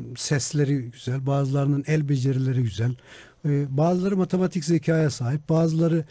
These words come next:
e, li-, liderlik kabiliyetine sahip.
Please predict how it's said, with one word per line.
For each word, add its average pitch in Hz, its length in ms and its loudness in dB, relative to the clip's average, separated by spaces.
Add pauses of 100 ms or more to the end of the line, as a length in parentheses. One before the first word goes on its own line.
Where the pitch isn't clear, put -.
(340)
e, 160 60 0
li-, 147 640 0
liderlik 160 440 2
kabiliyetine 139 720 0
sahip. 165 260 -2